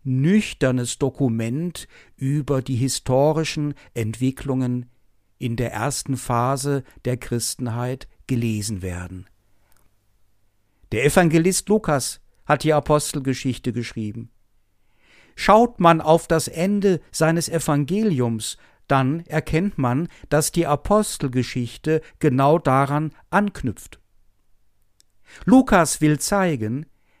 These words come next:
dass es weitergeht, dass dieser Jesus aus Nazareth etwas Wunderbares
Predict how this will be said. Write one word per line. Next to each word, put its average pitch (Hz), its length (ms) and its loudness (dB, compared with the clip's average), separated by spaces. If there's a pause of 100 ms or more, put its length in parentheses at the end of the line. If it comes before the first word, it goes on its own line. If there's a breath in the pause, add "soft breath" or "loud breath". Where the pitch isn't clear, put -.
(120)
dass 147 220 0
es - 300 -6
weitergeht, 147 1040 0 (320 loud breath)
dass 165 260 0
dieser 180 440 0 (140 soft breath)
Jesus 185 680 0
aus 147 320 -2
Nazareth 151 680 -2 (160 loud breath)
etwas 165 500 0
Wunderbares 151 920 2